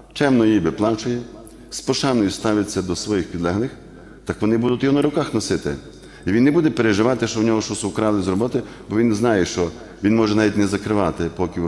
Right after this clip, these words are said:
там всі працюють, бо тому що вони, працівники, е, поважають свого керівника. І я би хотів, щоб такі колективи були. Але такі колективи треба створити.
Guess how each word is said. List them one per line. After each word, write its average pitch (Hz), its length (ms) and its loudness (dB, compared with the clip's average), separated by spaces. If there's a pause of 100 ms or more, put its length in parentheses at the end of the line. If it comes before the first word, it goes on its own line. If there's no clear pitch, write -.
(140)
там 90 160 0
всі - 180 -6
працюють, 92 420 -4 (300)
бо 85 60 -6
тому 101 220 0
що 98 220 -2 (340)
вони, 101 400 2 (560)
працівники, 98 680 0 (760)
е, 90 440 -2
поважають 95 600 -2 (240)
свого 87 280 -2
керівника. 82 600 -2 (560)
І 110 160 -2
я 110 180 2
би 117 120 0
хотів, 127 360 -2
щоб 110 180 -4
такі 92 260 -6
колективи 82 560 -4
були. 67 240 -6 (380)
Але 101 200 0
такі 110 240 -4
колективи 113 540 -2
треба 117 280 -4
створити. 120 640 -6